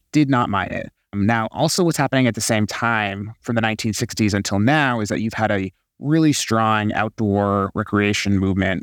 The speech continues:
really engulf much of northern Minnesota and really the United States. And a series of administrations blocked off increasingly large portions of northern Minnesota for any development. And actually right now, much of the Boundary Waters is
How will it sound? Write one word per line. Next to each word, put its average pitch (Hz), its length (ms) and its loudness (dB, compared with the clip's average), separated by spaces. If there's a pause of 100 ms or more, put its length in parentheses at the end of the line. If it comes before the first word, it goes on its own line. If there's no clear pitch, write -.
(120)
really 127 280 2
engulf 98 460 0
much 107 260 0
of 104 140 0
northern 95 280 0
Minnesota 143 460 0
and 147 140 0
really 165 200 4
the 120 100 -2
United 101 360 2
States. - 480 -2
And 101 180 0 (440)
a 117 40 -6
series 147 380 2
of 120 80 0
administrations 98 960 0 (280)
blocked 104 400 0
off 98 240 0
increasingly 110 560 0
large 98 340 0
portions 98 640 -2 (320)
of 107 460 0
northern 104 280 2
Minnesota 92 640 0
for - 180 -6
any 127 140 2
development. 95 640 -4 (140)
And 113 100 0
actually 123 220 -2
right 123 180 0
now, 123 340 0 (100)
much 131 220 0
of 143 80 0
the 123 80 -2
Boundary 110 260 2
Waters 101 500 0 (300)
is 98 640 0